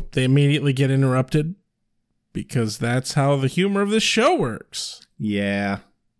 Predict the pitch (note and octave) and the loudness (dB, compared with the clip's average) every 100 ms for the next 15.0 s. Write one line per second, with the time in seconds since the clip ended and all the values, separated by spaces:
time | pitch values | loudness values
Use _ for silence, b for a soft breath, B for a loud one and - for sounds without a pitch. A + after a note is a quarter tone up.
0 | _ _ _ _ _ _ _ _ _ _ | _ _ _ _ _ _ _ _ _ _
1 | _ _ - - B3+ - - C#3+ A#2 - | _ _ -8 -4 -2 -4 0 0 0 -4
2 | B2+ A2+ B2+ C#4 G#3+ D#3 A#2+ B2+ E3 - | -4 -2 0 2 0 0 0 2 0 2
3 | D3 C3+ F3+ - C#3 A#2 A2 - - - | -2 0 -2 0 2 2 0 -4 -14 -4
4 | C3+ A2 G2 G#2 A2 F#2 E2+ F2 F2+ D#2+ | -2 0 -2 0 0 -2 -4 -6 -6 -8
5 | D#2+ - B B - B2 G#2+ G#2+ - _ | -12 -16 B B -6 -2 -2 -4 -8 _
6 | _ _ _ _ b b b b - A#2 | _ _ _ _ b b b b -8 -2
7 | C3+ - D#3+ C3 D#3+ C3+ B2 A2+ A2+ G#2+ | -2 0 -2 -2 0 0 2 0 0 -2
8 | G2+ A#2+ G2 - C#3+ D#3+ B3+ F#3 D#3 C3 | 0 2 0 -2 -2 0 0 0 0 -2
9 | - C3 C3+ B2 - B2+ A2+ G#2+ G#2 b | -4 -4 -2 -2 -2 -2 0 -2 -6 b
10 | b b b b - B2 A2 D#3+ D#3 - | b b b b 0 0 2 0 0 -2
11 | A2 F#2 - G#2 - G#2+ F2+ F#2+ F2 C#3+ | -2 -2 -2 -6 -4 -6 -4 -6 -4 -4
12 | B2+ D3 D#3 B2+ - - C#3+ - G#2+ F2+ | 2 4 4 0 -2 -2 -2 0 -4 -2
13 | E2 - A#2 G#2 - A#3+ B3 G#3+ - A3 | -6 -6 -4 -4 -2 -2 2 0 2 2
14 | G3 F3+ E3+ - C3+ A2+ A2+ G#2 - | 4 4 2 -2 -4 0 0 -2 -8